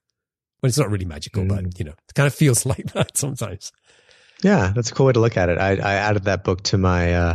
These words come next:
Speaker 2: reading list.
Speaker 1: Cool. Um,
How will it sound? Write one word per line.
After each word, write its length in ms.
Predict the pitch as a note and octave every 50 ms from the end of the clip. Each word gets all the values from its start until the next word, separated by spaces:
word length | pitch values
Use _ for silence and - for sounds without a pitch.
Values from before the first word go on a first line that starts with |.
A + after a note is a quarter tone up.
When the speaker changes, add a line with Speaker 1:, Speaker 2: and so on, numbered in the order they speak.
| E2+ F#2+
Speaker 2:
reading 300 | G#2 G2 F#2 F2 E2+ E2+
list. 300 | E2 E2+ F2 - - - _ _ _ _ _ _ _ _ _ _ _ _ _ _ _ -
Speaker 1:
Cool. 260 | F#3+ G#3 D3+ A2+ _ _ - - - _ _ _ _ _ _ _ _ _ -
Um, 520 | D#3+ E3+ F3+ F#3+ F#3 F#3 F#3 F3+ F3 -